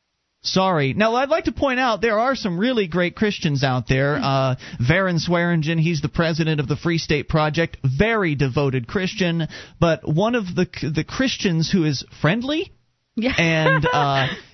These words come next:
Speaker 1: and is f-, a pleasant person to be around and doesn't hate other people because of their belief system and respects your belief system, whatever it is, you, you just don't talk about that stuff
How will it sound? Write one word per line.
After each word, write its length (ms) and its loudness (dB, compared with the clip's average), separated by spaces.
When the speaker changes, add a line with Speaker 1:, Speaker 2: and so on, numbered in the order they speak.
Speaker 1:
and 340 2
is 320 0
f-, 100 -4
a 80 0
pleasant 580 -2
person 380 0
to 80 0
be 180 2
around 500 0
and 200 -2
doesn't 360 0
hate 300 2
other 220 0
people 320 0
because 320 0
of 80 -2
their 160 2
belief 320 0
system 500 -2
and 160 4
respects 520 0
your 140 2
belief 300 -2
system, 320 -2
whatever 260 0
it 80 0
is, 180 -2
you, 120 0
you 160 -2
just 200 0
don't 160 0
talk 280 0
about 300 -2
that 180 0
stuff 320 -2